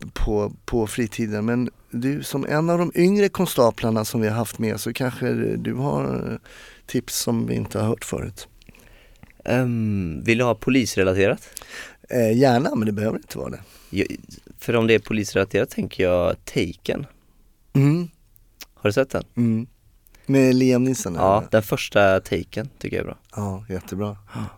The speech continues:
Speaker 2: Den, eh, jag får gåshud alltså när det är den här liksom, eh, alltså den här scenen när han pratar, eh, eh, med, med bovarna liksom, så här: "I, I will find you and I will kill you." Jag, jag tycker det är helt sjukt alltså.
Speaker 1: Ja,
Speaker 2: Wow.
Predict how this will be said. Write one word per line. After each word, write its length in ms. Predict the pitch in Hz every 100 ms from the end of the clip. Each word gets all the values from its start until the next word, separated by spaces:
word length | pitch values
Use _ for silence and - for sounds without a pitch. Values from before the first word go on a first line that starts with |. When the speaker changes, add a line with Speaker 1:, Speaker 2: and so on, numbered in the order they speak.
| _ _ - -
Speaker 2:
Den, 260 | 110 101
eh, 320 | 98 95 92
jag 140 | 90 95
får 100 | 104
gåshud 420 | 95 90 - 98
alltså 200 | 85 -
när 200 | - 85
det 120 | 87
är 60 | -
den 100 | -
här 120 | -
liksom, 480 | - - - - - -
eh, 60 | - - - _ _ -
alltså 220 | 95 -
den 100 | 98
här 80 | 92
scenen 300 | - 95 92
när 80 | 90
han 100 | 90
pratar, 520 | 95 90 - 92 90 87
eh, 220 | 90 87 - - - - 101
eh, 360 | 92 90 87
med, 280 | 90 98 87
med 520 | 98 98 98 92 92
bovarna 440 | 92 101 92 90 92
liksom, 400 | 90 - 85 85
så 80 | 57
här: 140 | 58 - - - -
"I, 40 | 98
I 20 |
will 180 | 92 90
find 360 | - - -
you 140 | - - -
and 100 | - -
I 20 |
will 200 | - - -
kill 200 | - -
you." 100 | - -
Jag, 240 | 95 98
jag 160 | 95 95
tycker 160 | 85
det 60 | -
är 60 |
helt 220 | 92 - -
sjukt 320 | - - -
alltså. 180 | - - -
Speaker 1:
Ja, 180 | 127
Speaker 2:
Wow. 220 | 123 82